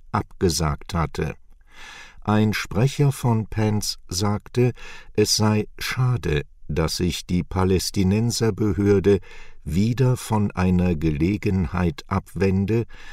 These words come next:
die Zukunft der Region zu diskutieren. Die U-S-Regierung wolle sich demnach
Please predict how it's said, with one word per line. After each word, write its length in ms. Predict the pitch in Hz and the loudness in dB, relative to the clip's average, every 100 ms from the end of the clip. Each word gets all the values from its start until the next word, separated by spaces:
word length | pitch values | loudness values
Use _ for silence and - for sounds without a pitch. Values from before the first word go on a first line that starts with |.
| - - | -16 -14
die 380 | - 101 98 95 | -2 2 4 2
Zukunft 800 | - - 127 - 107 85 - - - | -2 -2 -4 0 2 2 0 -8 -2
der 280 | 82 85 95 | 2 2 4
Region 580 | 85 71 85 78 73 | 2 2 2 2 0
zu 280 | 69 - 80 | -2 -4 -4
diskutieren. 1000 | 67 - - - 92 - 208 95 - 64 - - - - - - - - | -2 -4 -4 -4 -6 -4 -2 -2 -2 -6 -10 -16 -20 -20 -20 -18 -16 -2
Die 300 | 87 92 95 | 2 4 4
U-S-Regierung 1200 | 98 101 120 127 - - 113 101 107 101 104 104 82 | 2 2 2 0 0 2 2 4 2 2 2 2 2
wolle 300 | 92 95 87 | 2 4 2
sich 420 | 82 87 - - | 2 -2 -4 -8
demnach 720 | 73 87 98 107 104 104 - | 0 2 2 0 0 -2 -4